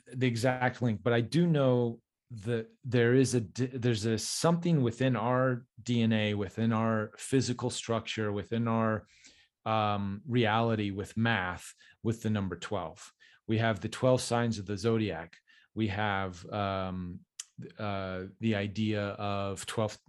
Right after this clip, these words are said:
twelve dimensions. We have, uh, the twelve hours on the clock.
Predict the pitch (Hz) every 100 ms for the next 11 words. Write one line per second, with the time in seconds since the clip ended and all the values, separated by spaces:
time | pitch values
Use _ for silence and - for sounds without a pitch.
0 | - - 98 92 104 110 104 90 85 101
1 | 92 95 95 98 90 - - 101 92 92
2 | 95 - 120 107 107 107 101 98 98 -
3 | 143 95 -